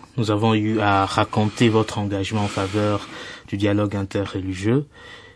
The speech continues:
Pensez-vous qu'il y ait des avancées significatives dans ce sens, particulièrement dans votre pays, la République centrafricaine ?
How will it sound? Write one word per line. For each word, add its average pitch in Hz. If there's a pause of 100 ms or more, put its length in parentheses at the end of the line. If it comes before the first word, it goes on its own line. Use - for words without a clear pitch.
(140)
Pensez-vous 143
qu'il 113
y 117
ait 117
des 101
avancées 101
significatives 98
dans 98
ce -
sens, - (180)
particulièrement 101
dans 95
votre 98
pays, 98 (500)
la 101
République 95
centrafricaine ? 95